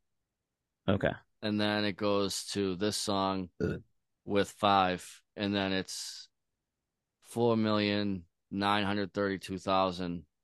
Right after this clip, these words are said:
Speaker 2: with Crosses, and then it's four million thirty-seven thousand with Complete Collapse. So it's
Speaker 1: Okay.
Speaker 2: like, kind of, it's number two, but it's, like, a close second.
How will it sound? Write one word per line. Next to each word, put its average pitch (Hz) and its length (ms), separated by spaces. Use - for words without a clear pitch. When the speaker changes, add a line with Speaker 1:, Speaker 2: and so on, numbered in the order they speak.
Speaker 2:
with 95 200
Crosses, 98 840
and 98 120
then 95 120
it's 90 180
four 107 280
million 95 720
thirty-seven 101 640
thousand 87 580
with 95 220
Complete 92 380
Collapse. 85 640
So 101 300
it's 101 120
Speaker 1:
Okay. 110 100
Speaker 2:
like, 98 160
kind 110 300
of, 95 220
it's 123 180
number 127 260
two, 120 380
but 110 140
it's, 95 200
like, 95 160
a 92 60
close - 720
second. 82 480